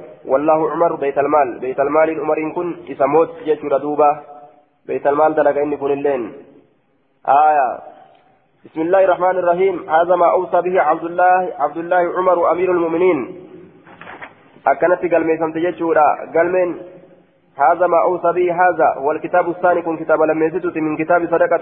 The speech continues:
عمر. Kitaaba sadaqaa Umariitirraa jechaadha duuba. Kuni waan isa dhaammate Abdullaahin jechaadha. Aaya, Umar. Umar waan isa dhaammate. Abdullaahi, Abdullaahi waan isa dhaammate. Umar, Umar.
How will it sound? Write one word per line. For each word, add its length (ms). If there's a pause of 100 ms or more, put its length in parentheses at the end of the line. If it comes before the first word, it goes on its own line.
(100)
عمر. 240 (600)
Kitaaba 280
sadaqaa 340
Umariitirraa 500
jechaadha 400
duuba. 300 (420)
Kuni 180
waan 280
isa 200
dhaammate 600 (440)
Abdullaahin 600
jechaadha. 640 (960)
Aaya, 480 (140)
Umar. 260 (1300)
Umar 200
waan 200
isa 180
dhaammate. 380 (220)
Abdullaahi, 640
Abdullaahi 440
waan 160
isa 160
dhaammate. 380
Umar, 240
Umar. 240